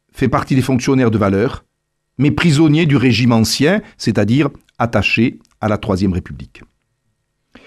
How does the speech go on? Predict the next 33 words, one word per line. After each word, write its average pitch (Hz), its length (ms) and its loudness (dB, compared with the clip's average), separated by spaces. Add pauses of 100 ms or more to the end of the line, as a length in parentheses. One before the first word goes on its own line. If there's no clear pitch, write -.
(580)
À 104 100 -4
partir 143 300 -2
de 147 60 2
ce - 140 -2
moment-là, 113 500 2 (760)
il 147 120 0
va 208 100 0
prendre 220 300 0
une 165 120 2
décision. 98 560 -2 (1300)
Alors 175 300 0
que 156 100 2
son, 123 540 0
euh, - 880 -6
acte 147 220 -2
de 120 80 2
révocation 135 640 0
est 117 80 0
signé 175 600 0 (100)
par 104 140 -6
le 107 80 2
ministre 113 380 2
de 104 60 2
l'Intérieur, 104 680 0
Mas-, - 480 -4
Marcel 110 480 -2
Pérouton, 92 480 -4 (1400)
il 202 160 4
décide 233 600 2
d'entrer 180 720 0
dans 160 140 0
la 151 100 0
clandestinité. 110 840 -2